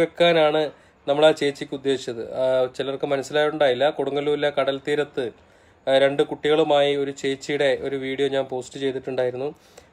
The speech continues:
നമ്മളവർക്ക് <clears throat> വീടും സ്ഥലവും വാങ്ങിച്ചു നൽകാനാണ് തീരുമാനിച്ചത്. പക്ഷേ, ആ, ഒരു മൂന്ന് സെന്റ്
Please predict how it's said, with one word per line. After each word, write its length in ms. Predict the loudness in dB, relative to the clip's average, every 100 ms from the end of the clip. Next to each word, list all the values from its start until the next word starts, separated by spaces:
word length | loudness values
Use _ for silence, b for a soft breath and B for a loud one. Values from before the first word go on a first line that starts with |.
| -2
നമ്മളവർക്ക് 640 | 4 6 6 4 0 2 2 0 b _ _
<clears throat> 580 | -2 4 6 6 4 2
വീടും 260 | 2 2 0
സ്ഥലവും 420 | 4 6 6 6 6
വാങ്ങിച്ചു 460 | 8 6 2 0
നൽകാനാണ് 500 | 2 4 2 4 2 0
തീരുമാനിച്ചത്. 480 | -2 0 0 -2 -4
പക്ഷേ, 240 | -2 2 2 2 B B B -2 2
ആ, 20 | 4 4 4 4
ഒരു 120 | 2 0
മൂന്ന് 200 | 0 0 2
സെന്റ് 240 | 0